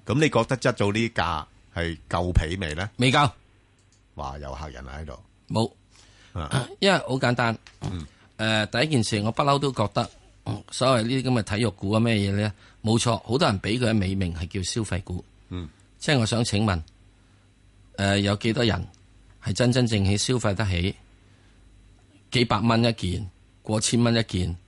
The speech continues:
Speaker 2: 嘅風褸？
Speaker 1: 嗯。
Speaker 2: 係咪啊？
Speaker 1: 嗯。
Speaker 2: 啊，噉啊，喺呢點入邊嚟講呢，一個應該要好要着重睇嘅嘢就係話，嗯，我寧可買豉油股，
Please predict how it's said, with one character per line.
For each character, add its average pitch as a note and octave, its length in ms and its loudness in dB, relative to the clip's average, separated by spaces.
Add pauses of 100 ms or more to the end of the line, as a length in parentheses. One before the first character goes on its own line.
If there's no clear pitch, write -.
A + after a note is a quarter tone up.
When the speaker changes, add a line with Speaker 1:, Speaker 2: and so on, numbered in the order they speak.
(120)
Speaker 2:
嘅 F#2+ 300 -8
風 A2+ 220 2
褸？ A2 200 4
Speaker 1:
嗯。 G2+ 80 -4 (800)
Speaker 2:
係 F#2+ 100 -2
咪 E2+ 80 2
啊？ E2+ 200 -4 (120)
Speaker 1:
嗯。 F#2 280 -8 (140)
Speaker 2:
啊， F2 220 -6 (600)
噉 D#3+ 180 4
啊， B2+ 140 2 (220)
喺 C3 160 0
呢 F3 120 2
點 D#3 160 2
入 C3+ 60 4
邊 G2 160 -2
嚟 F#2 120 -2
講 G2 220 -4
呢， B2 120 -2 (560)
一 D3+ 100 -4
個 A2 160 -2
應 B2 180 2
該 B2+ 140 2
要 G#2+ 100 2
好 F2 160 -6 (220)
要 G2+ 260 2
着 F2+ 200 0
重 E2 260 -4
睇 E2 200 -6
嘅 G2+ 140 -2
嘢 E2 200 -2
就 E2 160 -8
係 D#2+ 40 -6
話， D#2+ 220 -6 (680)
嗯， F#2+ 200 -4 (260)
我 C#3 220 4
寧 F#2+ 160 0
可 A2+ 320 2 (300)
買 G2+ 220 -2
豉 G#2 240 -4
油 F2 180 -4
股， G2+ 320 -6